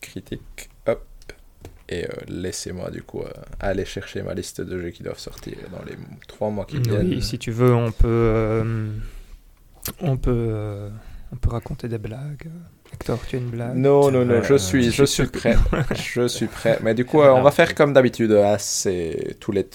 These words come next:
Speaker 1: comme on fait tous les trois mois, c'est-à-dire, euh, discuter des jeux qui vont sortir en juillet, août et
Speaker 2: Ah, merde.
Speaker 1: et septembre. Euh, et a priori, euh, cette fois-ci, euh, je pense que ça va aller un peu plus vite dans le sens où on a quand même parlé de pas mal de jeux
Speaker 3: Ouais.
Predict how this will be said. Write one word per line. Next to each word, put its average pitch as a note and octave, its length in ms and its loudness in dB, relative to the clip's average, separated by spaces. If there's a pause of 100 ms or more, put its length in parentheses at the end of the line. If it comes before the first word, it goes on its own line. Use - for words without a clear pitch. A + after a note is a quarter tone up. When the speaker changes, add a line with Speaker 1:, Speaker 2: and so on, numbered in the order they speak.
Speaker 1:
comme A2+ 120 2
on G#2 100 2
fait - 160 -4
tous - 120 -12
les F#2+ 100 -2
trois - 260 -10
mois, G#2 240 -2
c'est-à-dire, G2 640 -2
euh, E2+ 100 -4
discuter A2+ 420 -2
des G#2+ 140 0
jeux A#2 100 0
qui A2 140 -8
vont G2+ 100 0
sortir A2+ 360 -4
en G#2 100 2
juillet, G#2 320 0
août G#2+ 220 -4
et D#2 280 -4 (220)
Speaker 2:
Ah, C3+ 100 -4
merde. D#3 240 -6 (1040)
Speaker 1:
et C#3 80 6
septembre. B2 600 0
Euh, F#2 300 2 (100)
et G#2+ 120 0
a G#2 80 2
priori, C#3 460 2
euh, B2+ 80 6
cette - 240 -2
fois-ci, C3+ 420 2
euh, G#2+ 280 2
je - 120 -10
pense G3+ 200 6
que G#3 80 -2
ça E3+ 120 0
va D3+ 100 6
aller C#3 120 4
un C#3+ 100 2
peu D3+ 140 0
plus C#3+ 140 0
vite C3+ 240 -4
dans A#2 120 4
le A2 100 2
sens A#2 300 -2
où A#2 60 -4
on G#2+ 60 0
a G2+ 80 0
quand A#2+ 120 2
même B2+ 120 2
parlé A2 240 6
de G#2+ 60 2
pas G#2+ 140 2
mal G2+ 240 0
de G2+ 140 4
jeux F#2+ 420 -2
Speaker 3:
Ouais. F#2 300 -8